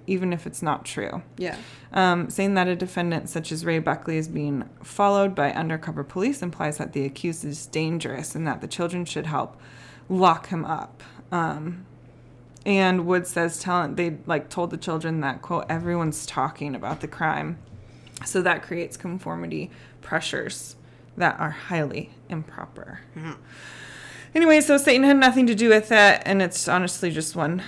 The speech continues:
Speaker 1: uh, woman who desperately needed mental health help.
Speaker 2: Judy.
Speaker 1: Judy R-, R I P.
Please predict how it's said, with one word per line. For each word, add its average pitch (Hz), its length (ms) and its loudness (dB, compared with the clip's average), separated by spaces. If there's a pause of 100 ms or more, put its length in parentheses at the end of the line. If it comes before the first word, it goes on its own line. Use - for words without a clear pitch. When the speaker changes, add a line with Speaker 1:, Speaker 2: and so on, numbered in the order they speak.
(440)
Speaker 1:
uh, 175 280 0
woman 180 300 0
who 180 240 0
desperately 208 500 -4
needed 226 320 0
mental 247 280 -2
health 302 220 -6
help. - 180 -12 (640)
Speaker 2:
Judy. 240 560 -2
Speaker 1:
Judy 214 340 -2
R-, 190 240 -4
R 180 260 -6
I 170 360 -4 (580)
P. - 300 -14